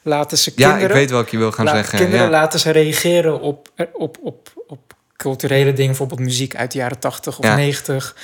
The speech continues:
Speaker 1: of, of, eh, eh, hele oude computers.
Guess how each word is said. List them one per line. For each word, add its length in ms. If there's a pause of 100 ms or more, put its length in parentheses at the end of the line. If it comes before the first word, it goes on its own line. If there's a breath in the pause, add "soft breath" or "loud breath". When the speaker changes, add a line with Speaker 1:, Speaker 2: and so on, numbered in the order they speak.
(260 loud breath)
Speaker 1:
of, 280
of, 280
eh, 420 (100)
eh, 280
hele 280
oude 260
computers. 720